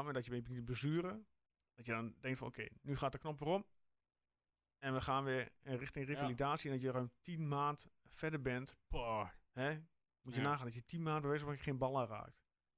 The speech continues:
Speaker 1: Dat
Speaker 2: Ja.
Speaker 1: je in tien maand, eh, ja, niet bij de, niet bij de groep zit, bij wijze van spreken.
Speaker 2: Ja, maar hoe snel heb je
Speaker 1: Dat is
Speaker 2: dan
Speaker 1: lang,
Speaker 2: weer,
Speaker 1: hè?
Speaker 2: hoe snel heb, ja, dat is heel lang. Hoe snel heb je dan weer dat gevoel, dat ri-, het ritme, ja, dat komt alleen maar door het spelen waarschijnlijk.
Speaker 1: Ja, toen op een gegeven moment ga je wel richting baltraining weer, dat je dingen met de bal mag doen. En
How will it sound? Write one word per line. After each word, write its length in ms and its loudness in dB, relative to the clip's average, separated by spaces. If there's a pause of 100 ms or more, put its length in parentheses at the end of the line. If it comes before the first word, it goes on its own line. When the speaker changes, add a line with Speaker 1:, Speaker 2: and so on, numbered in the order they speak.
(120)
Speaker 1:
Dat 140 -6
Speaker 2:
Ja. 80 6
Speaker 1:
je 140 0
in 220 -6
tien 200 -2
maand, 320 4
eh, 380 4
ja, 180 0
niet 180 -4
bij 140 4
de, 60 -10
niet 200 -4
bij 100 4
de 80 4
groep 200 -2
zit, 140 -4
bij 80 -2
wijze 160 -4
van 80 -10
spreken. 440 -8 (200)
Speaker 2:
Ja, 60 -12
maar 100 2
hoe 120 4
snel 200 2
heb 120 4
je 60 0
Speaker 1:
Dat 40 0
is 100 4
Speaker 2:
dan 100 6
Speaker 1:
lang, 100 4
Speaker 2:
weer, 100 -4
Speaker 1:
hè? 100 -10
Speaker 2:
hoe 120 -14
snel 160 -2
heb, 140 2
ja, 500 8
dat 100 -6
is 100 -6
heel 160 -2
lang. 180 0
Hoe 100 -2
snel 160 2
heb 100 4
je 60 0
dan 120 4
weer 120 4
dat 140 2
gevoel, 340 0
dat 200 0
ri-, 140 -4
het 200 -6
ritme, 280 -2
ja, 100 0
dat 100 -2
komt 160 -4
alleen 140 2
maar 100 0
door 80 0
het 100 -6
spelen 280 2
waarschijnlijk. 480 -2
Speaker 1:
Ja, 320 0
toen 320 -8
op 60 -2
een 60 -6
gegeven 140 0
moment 220 0
ga 140 4
je 100 4
wel 180 2
richting 320 -2
baltraining 600 -2
weer, 120 -4
dat 120 -4
je 140 -6
dingen 180 0
met 80 0
de 60 -2
bal 220 2
mag 160 -2
doen. 200 -6
En 220 -4